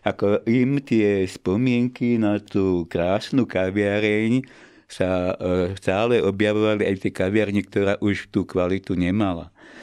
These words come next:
Ale ja, ja som neznášal kaviarne, lebo ja som ako decko musel každý týždeň chodiť s mojimi rodičmi do kartónu akurát, kde som sa totálne nudil.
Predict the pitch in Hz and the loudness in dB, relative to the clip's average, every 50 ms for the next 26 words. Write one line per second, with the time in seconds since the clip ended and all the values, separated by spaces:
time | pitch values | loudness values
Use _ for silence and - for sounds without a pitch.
0 | - - - _ - 90 90 90 95 98 95 95 92 - - - - 95 92 90 | -20 -20 -20 _ -8 -4 -4 0 0 2 2 2 0 -2 -4 -6 -4 -2 0 0
1 | 87 85 85 85 98 117 - - - - - - - - _ _ _ _ _ _ | 0 0 -2 -2 -2 -2 -4 -6 -10 -16 -20 -20 -20 -20 _ _ _ _ _ _
2 | _ _ _ _ _ _ _ _ _ _ _ - - - 98 90 87 90 85 85 | _ _ _ _ _ _ _ _ _ _ _ -12 -8 -4 -2 -2 0 -2 -2 -2
3 | 92 87 - - 90 82 - - 82 80 80 87 87 80 76 71 - 64 57 69 | -4 -6 -4 -4 -6 -6 -6 -6 -8 -6 -4 -4 -6 -6 -6 -10 -12 -12 -12 -14
4 | - - - - - - - - - - - 90 92 90 95 95 98 - - 107 | -16 -18 -20 -20 -20 -20 -20 -20 -12 -8 -4 -2 0 2 2 0 0 0 0 0
5 | 104 110 - - 98 90 92 101 104 - - - 110 95 95 98 - - 101 92 | 0 0 0 0 0 0 0 -2 -4 -6 -2 -2 -2 0 0 -4 -2 -2 -2 -2
6 | - 92 87 92 104 107 101 98 92 87 - 98 98 98 95 104 104 95 - 101 | 0 -2 -2 -2 -2 -2 -2 -2 -4 -2 -2 0 0 2 2 2 0 0 0 -2
7 | 95 101 92 95 95 98 101 101 98 101 101 98 92 92 90 98 92 - - 107 | -2 -2 -2 -2 -2 0 0 0 0 0 0 0 0 -2 -2 -4 -6 -2 0 0
8 | 101 92 87 - - 71 67 76 90 - - - 90 87 95 98 92 82 78 82 | 0 0 -2 -2 -4 -4 -4 -4 -6 -6 -4 -2 -2 0 0 0 0 0 -2 -6
9 | - - 92 90 87 85 85 87 92 - - - - - - - - - - - | -6 -4 -4 -2 -2 -2 -4 -4 -6 -8 -10 -18 -20 -20 -20 -18 -16 -16 -16 -18
10 | - - - - - - - _ - 90 101 - - 107 - 101 95 - 110 107 | -18 -20 -20 -20 -20 -20 -20 _ -4 -4 -4 -2 -2 -2 -2 -2 -4 -2 -2 -4
11 | 107 - 117 107 110 110 113 110 107 104 92 87 87 87 85 85 87 85 80 80 | -2 -2 0 0 0 0 0 0 0 0 0 0 -2 -2 -4 -4 -2 -2 0 0
12 | 78 85 90 107 | 0 -2 -2 -6